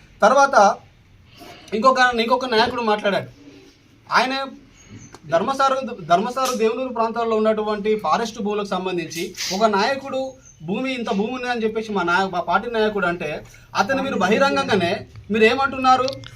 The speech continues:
"తమ్ముడు, నువ్వు రెండు రోజులు నీ టైమ్ ఇస్తున్నావు, రెండు రోజుల క్ష-, క్షమాపణ చెప్పు, లేకపోతే నీ మీద డిఫమేషన్ కేసు వేస్తావు" అంటున్నారు.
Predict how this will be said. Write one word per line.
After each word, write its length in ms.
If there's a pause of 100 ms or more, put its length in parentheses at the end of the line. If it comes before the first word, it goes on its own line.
(220)
"తమ్ముడు, 380
నువ్వు 440 (240)
రెండు 240
రోజులు 280
నీ 60
టైమ్ 260
ఇస్తున్నావు, 320
రెండు 240
రోజుల 160
క్ష-, 220
క్షమాపణ 460
చెప్పు, 440 (280)
లేకపోతే 500
నీ 80
మీద 140
డిఫమేషన్ 560
కేసు 220
వేస్తావు" 300
అంటున్నారు. 360